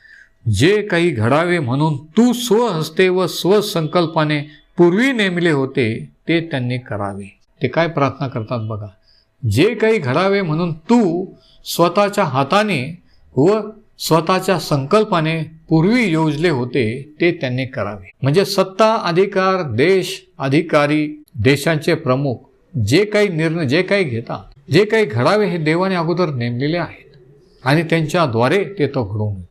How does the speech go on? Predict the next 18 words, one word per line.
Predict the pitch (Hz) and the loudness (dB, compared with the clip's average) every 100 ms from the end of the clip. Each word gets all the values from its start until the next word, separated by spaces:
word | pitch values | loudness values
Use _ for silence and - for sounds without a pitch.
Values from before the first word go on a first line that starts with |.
| - | 0
परत | 185 208 196 | 2 2 0
एकदा | 151 | 0
वचन | 151 139 151 | 0 0 -2
अठ्ठावीस | 139 131 135 131 113 | -2 -2 0 0 0
बघा, | 107 107 107 - - - - - - - | -4 -8 -12 -18 -18 -14 -10 -10 -12 -2
यासाठी | 120 196 214 202 165 185 | 2 2 2 -2 0 0
की | 170 | 0
जे | 139 196 | 2 0
काही | 208 185 | 2 -2
घडावे | 139 117 151 196 190 | 0 0 2 2 0
म्हणून | 147 170 160 | -2 -2 -2
तू | 185 180 | 0 0
स्वहस्ते | - 185 202 151 180 | 2 2 2 0 0
व | 180 175 | 0 0
स्वसंकल्पाने | - 165 185 185 156 170 160 160 151 | -2 0 0 0 -2 -2 0 0 0
पूर्वी | 147 143 185 196 | 0 2 2 2
नेमले | 156 139 139 | 0 0 0
होते | 120 120 160 | -2 -2 -2